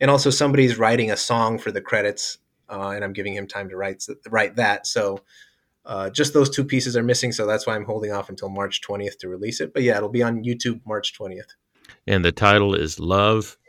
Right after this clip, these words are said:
Speaker 2: Unrelenting?
Speaker 1: Yes, I was thinking of calling it originally Love Unrelenting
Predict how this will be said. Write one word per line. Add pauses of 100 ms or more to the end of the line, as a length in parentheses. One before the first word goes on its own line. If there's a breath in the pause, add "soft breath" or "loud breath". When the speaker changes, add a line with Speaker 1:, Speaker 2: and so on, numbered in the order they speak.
(140)
Speaker 2:
Unrelenting? (240)
Speaker 1:
Yes,
I
was
thinking
of (360)
calling
it
originally
Love
Unrelenting